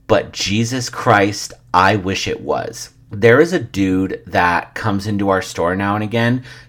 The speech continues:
to help out that has worked with the company for many years. I have talked about him before on the show. I've referred to him before as the crafty veteran. And last time he was in the store helping us out, I picked his brain about the most ridiculous story that he had.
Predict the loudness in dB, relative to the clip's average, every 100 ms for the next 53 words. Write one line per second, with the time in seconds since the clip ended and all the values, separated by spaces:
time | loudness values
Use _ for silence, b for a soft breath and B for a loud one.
0 | B -8 -2 -2 0 -2 2 2 4 2
1 | 0 -6 -6 2 4 2 0 -8 -8 -4
2 | -4 -2 -6 -6 -6 -8 -6 -6 -2 -2
3 | -2 -4 -2 0 -2 -6 -8 -8 -10 -2
4 | 2 4 4 0 -2 -4 -4 -2 0 0
5 | 0 -2 2 2 2 -2 -4 -2 0 0
6 | 0 0 -2 -2 -4 -2 -4 -4 -6 -6
7 | -4 -2 -2 -6 -6 -8 -8 -6 -2 -2
8 | -4 -10 -4 -4 -4 -8 -10 -16 _ -2
9 | 0 0 -2 -4 4 6 6 2 -2 0
10 | 0 0 0 0 -2 -4 -2 0 2 0
11 | -2 -4 -2 2 6 4 2 B B B
12 | 0 2 2 -2 -2 -4 -2 -4 -4 -4
13 | -2 0 0 -2 -2 0 0 0 0 -2
14 | -2 -6 -4 -4 -2 -2 -2 -4 0 4
15 | 4 2 -6 -10 -10 -10 -8 -10